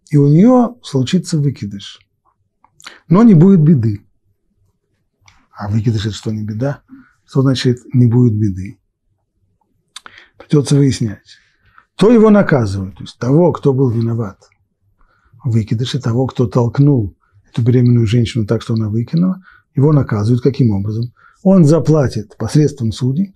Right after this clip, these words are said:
через суд, когда муж этой женщины потребует от неё, или того, что муж этой женщины потребует от него.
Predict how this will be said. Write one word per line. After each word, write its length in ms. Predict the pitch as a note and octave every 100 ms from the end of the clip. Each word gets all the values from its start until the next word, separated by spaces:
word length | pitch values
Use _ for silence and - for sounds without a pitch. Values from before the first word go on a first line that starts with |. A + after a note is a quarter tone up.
| _
через 300 | - A2+ G2+
суд, 460 | - E3 G3+ - _ _ _ _ _ _ _ _ _ _ _ _ _ _ _ _ _ _
когда 800 | D#3+ D3 C3+ C#3+ G3 F#3+ F#3 - - - _ _ _
муж 380 | D3+ D3+ A3 -
этой 240 | E3+ C#3 C3+
женщины 420 | F3+ G#3+ F3+ E3+
потребует 680 | B2 C3+ D3 C#3 C#3+ C#3 -
от 240 | B2 -
неё, 180 | A2 G2+ _ _ _ -
или 200 | D#3 D3+ -
того, 340 | D#3+ C#3+ E3+ F#3
что 220 | - C#3+
муж 240 | D3+ C#3
этой 200 | A#2+ A2+
женщины 400 | A2 D3+ C#3 A#2
потребует 560 | - G#2 A#2 A#2 A2+ G#2+ _ - _ _ _ _
от 240 | - G#2
него. 240 | A#2+ G#2